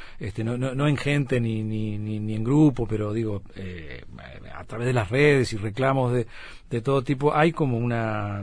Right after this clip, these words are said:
me parece que está en puerta la, la, la, la decisión de que esto se abra rápidamente, ¿eh? Me, me, me da toda la, me da toda la sensación de que no va a pasar mucho más de la semana que viene. Me parece a mí como para que haya una respuesta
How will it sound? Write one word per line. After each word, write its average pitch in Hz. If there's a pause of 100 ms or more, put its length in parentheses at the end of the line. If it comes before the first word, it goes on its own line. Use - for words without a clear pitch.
me 113
parece 196
que 139
está 135
en 123
puerta 110
la, 98
la, 101
la, 101
la 104
decisión 127
de 113
que 110
esto 107
se 98
abra 107
rápidamente, 90
¿eh? -
Me, 104
me, 104
me 120
da 139
toda 143
la, 107 (460)
me 123
da 135
toda 143
la 127
sensación 123
de 113
que 110
no 117
va 117
a 104
pasar 110
mucho 110
más 110
de 101
la 101
semana 107
que 104
viene. 113
Me 110
parece 127
a 120
mí 127
como 131
para 113
que 110
haya 113
una 104
respuesta 101